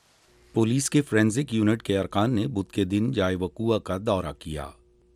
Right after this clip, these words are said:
انہوں نے اس پک اپ گاڑی کا معائنہ کیا جو نیو یارک میں ویسٹ سائڈ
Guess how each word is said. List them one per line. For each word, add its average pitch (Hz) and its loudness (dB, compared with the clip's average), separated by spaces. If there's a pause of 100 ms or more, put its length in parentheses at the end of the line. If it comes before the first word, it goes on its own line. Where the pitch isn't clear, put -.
(140)
انہوں 113 4
نے 131 2
اس 143 -6
پک - -4
اپ 104 -2 (100)
گاڑی 101 0
کا 104 -4
معائنہ 82 -4 (120)
کیا 90 -2 (320)
جو 110 0
نیو 104 0
یارک 110 0
میں 113 -4
ویسٹ 101 -4
سائڈ 104 -4